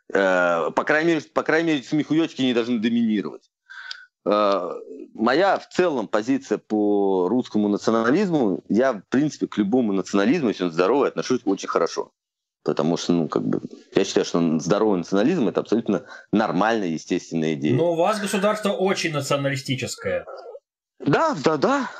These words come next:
Speaker 1: это сто процентов, но в здоровом смысле. То есть оно не, это не против, э, никак не имеет отношения против других народов. Это в поддержку своих. Ну вот. Собственно, таки Израиль так и задумывался, как, э, национальный очаг, национальный дом, национальное убежище. Да?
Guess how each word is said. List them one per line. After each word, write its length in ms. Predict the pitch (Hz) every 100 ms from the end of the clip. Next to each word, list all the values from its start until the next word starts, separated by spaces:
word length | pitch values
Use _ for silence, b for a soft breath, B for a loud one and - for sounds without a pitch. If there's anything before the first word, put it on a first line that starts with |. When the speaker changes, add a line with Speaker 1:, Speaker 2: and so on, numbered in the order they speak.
| B B
Speaker 1:
это 120 | 123
сто 240 | - 175
процентов, 360 | - 180 165 156
но 60 |
в 40 | 147
здоровом 400 | 143 233 220 143
смысле. 380 | 180 175 107 90
То 60 |
есть 80 | 95
оно 220 | 117 143
не, 160 | 147 180
это 240 | 165 156
не 180 | 165 233
против, 420 | - 196 185 165 _ -
э, 300 | 113 113 117
никак 340 | 139 143 170 151
не 140 | 139
имеет 260 | 156 160 143
отношения 460 | 107 123 151 139
против 320 | - 139 120
других 340 | 113 120 147 -
народов. 380 | 90 82 71 - - B -
Это 140 | 110
в 60 | -
поддержку 480 | 143 156 185 -
своих. 460 | - 180 175 98 - _ _ _ _ -
Ну 200 | 107 98
вот. 220 | 80 - _ -
Собственно, 260 | 123 - 107
таки 260 | - 131 123
Израиль 280 | 120 156
так 180 | 143 131
и 40 | 110
задумывался, 600 | 92 90 123 101 87 76
как, 200 | 73 - _
э, 240 | 78 76 78
национальный 640 | 78 - 80 147 107 87
очаг, 380 | 78 - 104 98
национальный 560 | 78 69 - 95 92 73
дом, 260 | 92 95
национальное 440 | 80 85 90 95 80
убежище. 520 | - 95 82 - -
Да? 200 | 101